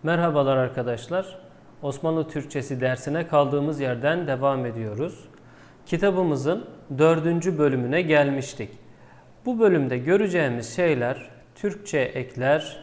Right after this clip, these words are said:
zamirler, zarflar ve sayıların yazılışları. Bu ünitede göreceğimiz konular bunlar. Evet.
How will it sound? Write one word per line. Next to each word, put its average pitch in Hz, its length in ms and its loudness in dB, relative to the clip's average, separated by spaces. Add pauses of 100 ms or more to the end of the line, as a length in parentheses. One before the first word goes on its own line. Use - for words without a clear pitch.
zamirler, 131 1000 -2
zarflar 143 800 0 (300)
ve 165 220 0
sayıların 165 800 0 (380)
yazılışları. 120 800 0 (840)
Bu 151 200 -6
ünitede 117 400 -8
göreceğimiz 117 640 -6
konular 151 480 0
bunlar. 180 540 0 (1600)
Evet. 113 520 -10